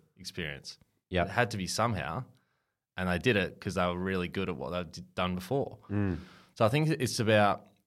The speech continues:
Speaker 1: you know, doing those things you just mentioned, but just being honest, but also really bullish about your potential and your ambition to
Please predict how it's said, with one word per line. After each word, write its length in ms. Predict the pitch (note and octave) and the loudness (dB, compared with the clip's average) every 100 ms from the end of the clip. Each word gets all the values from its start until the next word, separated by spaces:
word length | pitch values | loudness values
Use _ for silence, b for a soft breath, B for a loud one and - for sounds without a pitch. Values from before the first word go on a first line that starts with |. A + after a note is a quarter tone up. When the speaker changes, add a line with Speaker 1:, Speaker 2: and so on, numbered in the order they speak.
| _ | _
Speaker 1:
you 80 | A2 | -2
know, 80 | F#2 | -2
doing 360 | F2 A#2 C3+ | 0 2 4
those 200 | C#3+ B2 | 2 2
things 180 | A#2 G2+ | 0 0
you 60 | G2+ | 0
just 140 | F2 | 0
mentioned, 360 | F#2+ F#2+ G2 F2+ | 0 -2 -2 -2
but 140 | G2+ - _ | -4 -6 _
just 300 | C#3+ B2+ - | -6 -6 -2
being 480 | A2+ A2+ A2+ G#2+ F#2+ - _ | 0 2 2 0 -2 -10 _
honest, 340 | A#2+ C#3 C#3 | 4 4 2
but 100 | - | 2
also 360 | G#2 G#2+ A#2 G2+ | 2 2 2 2
really 500 | F#2 G#2+ A#2+ A2+ F2+ - _ _ _ _ | 2 2 4 2 0 -6 _ _ _ _
bullish 360 | G#2+ B2 F#2+ - | 2 4 2 -2
about 320 | F2+ F#2 F2+ - | 2 2 2 0
your 380 | F#2+ F#2+ F#2+ | 0 2 2
potential 580 | F#2+ - - F#2+ F2+ F2+ | 0 -4 -4 -4 -2 -2
and 80 | F#2 | 0
your 180 | F2+ F2+ F2 | 0 2 0
ambition 360 | F2 F2+ - | -2 -4 -6
to 80 | F2 | -8